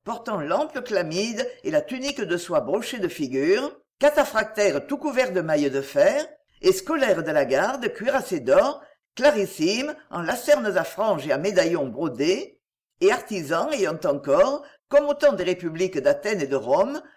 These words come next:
la tunique brune sans manches. Aussi peuplée que l'avait été Rome, Constantinople avait, outre son immense population indigène,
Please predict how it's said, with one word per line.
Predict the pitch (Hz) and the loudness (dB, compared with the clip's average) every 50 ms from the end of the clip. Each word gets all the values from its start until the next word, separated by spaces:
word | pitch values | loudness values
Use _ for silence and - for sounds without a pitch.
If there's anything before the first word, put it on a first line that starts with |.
| _ _ | _ _
la | - 175 | -8 -8
tunique | 175 - - 262 262 277 233 - 190 | -6 -6 -8 -8 -8 -6 -4 -4 -4
brune | 147 120 123 147 196 233 294 294 226 | -4 -2 0 0 0 0 0 -4 -4
sans | - - - 147 156 170 | -6 -4 -4 -2 -2 -2
manches. | 143 123 123 120 117 123 139 - - - 151 - _ _ _ _ _ _ _ _ _ _ - | -4 -6 -6 -6 -8 -10 -12 -14 -16 -18 -20 -20 _ _ _ _ _ _ _ _ _ _ -4
Aussi | - 208 220 - 220 202 | -2 -2 -2 -2 -4 -6
peuplée | - - 247 269 247 - 247 285 320 | -6 -6 -6 -8 -6 -2 -2 -2 0
que | - 349 285 | 0 0 0
l'avait | 208 180 175 190 | 2 4 4 2
été | 185 185 160 - 156 135 | 2 0 -2 -4 -4 -2
Rome, | 135 139 139 151 190 226 269 302 - - - _ | 0 2 4 4 4 2 0 -6 -10 -14 -18 _
Constantinople | - 240 277 285 294 302 285 294 247 214 190 196 202 202 - 165 | -4 -2 -2 0 2 0 0 0 -2 -2 2 2 2 2 2 2
avait, | 143 139 139 139 175 220 285 - - _ _ _ _ - | 2 2 2 2 0 0 0 -4 -10 _ _ _ _ -8
outre | 214 254 320 - - 294 | -6 -6 -4 -4 -4 -4
son | - 226 202 170 | -2 -2 -4 -2
immense | 151 143 147 190 247 285 - 330 254 | -2 -2 -2 -2 -2 0 -2 -4 -4
population | 208 254 214 214 226 185 180 180 - - 214 190 165 | -6 -8 -10 -4 0 2 2 2 0 -2 -4 -4 -4
indigène, | 151 143 139 147 143 135 147 143 151 180 202 254 294 294 | -4 -4 -4 -4 -4 -2 0 2 2 2 0 -4 -6 -12